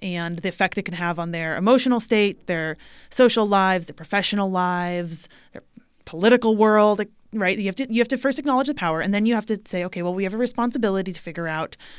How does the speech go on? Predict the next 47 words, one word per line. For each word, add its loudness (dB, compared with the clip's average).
what 4
are 8
the 2
worst 4
things 0
that -4
can -4
happen -6
and -10
how -6
are -10
we -14
gonna -12
mitigate -16
them?" -14
And 4
then 6
you 8
have 0
to 0
build 2
actual -4
processes -8
to -4
deal 0
with 0
that. -6
So 2
you 2
have -2
to 0
have -2
a -4
process -4
where -4
you -6
try -8
to -6
identify -2
what -4
biases -10
might -10
exist -14
in -14
your -10
data -14
set, -18